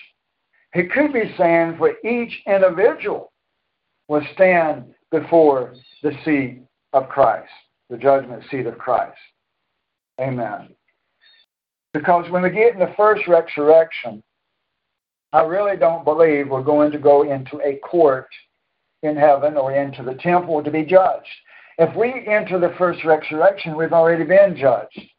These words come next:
And you have already received your reward immediately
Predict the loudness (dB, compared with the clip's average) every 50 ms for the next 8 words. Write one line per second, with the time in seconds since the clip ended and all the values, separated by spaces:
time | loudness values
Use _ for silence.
0 | _ _ _ _ _ _ _ _ _ _ _ -6 -6 -4 -2 0 2 2 2 2
1 | 2 2 2 2 0 -2 -2 -2 -4 -4 -6 -6 -4 -4 -4 -4 -4 -4 -4 -4
2 | -4 -4 -4 -2 0 2 2 2 2 2 -2 -4 -8 -14 -20 -20 -6 -2 -2 -2
3 | -2 -4 -8 -8 -6 -6 -8 -6 -4 -4 -4 -4 -4 -10